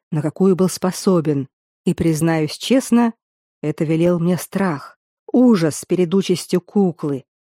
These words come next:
пусть и божественной. И когда я прочёл дневник Морхальта, то ясно увидел крутую лестницу, по которой гениальный учёный,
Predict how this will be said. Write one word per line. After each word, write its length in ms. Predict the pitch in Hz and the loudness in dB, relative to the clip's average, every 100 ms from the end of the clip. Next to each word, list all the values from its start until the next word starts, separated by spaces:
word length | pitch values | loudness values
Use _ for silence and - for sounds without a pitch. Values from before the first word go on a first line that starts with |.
| _ _ | _ _
пусть 260 | - 285 - | -2 -2 0
и 40 | |
божественной. 800 | 156 156 143 165 - 143 135 127 _ _ _ _ _ _ _ _ _ _ | -2 0 0 0 -2 -6 -6 -6 _ _ _ _ _ _ _ _ _ _
И 60 | 170 | -6
когда 340 | 165 156 160 | -4 -2 0
я 80 | 165 | 0
прочёл 440 | 160 160 - 175 156 | 0 -4 0 0 0
дневник 520 | 147 160 156 160 - | 0 0 2 0 0
Морхальта, 720 | 180 185 - 156 - 147 139 _ _ _ | 0 0 0 -4 -2 -4 -4 _ _ _
то 100 | - | -2
ясно 440 | 160 190 - 180 165 | 0 0 0 -2 0
увидел 400 | 156 175 160 147 | 0 0 0 -2
крутую 540 | - 160 - 262 240 | -4 -4 0 2 2
лестницу, 720 | 190 165 156 156 143 - 143 _ _ _ | 2 2 0 -2 -4 -4 -6 _ _ _
по 80 | 156 | -6
которой 440 | 190 - 233 233 | -4 2 4 4
гениальный 560 | 160 170 190 196 185 170 | 2 2 2 4 2 0
учёный, 680 | 160 - 233 208 156 131 | -2 0 2 2 2 -2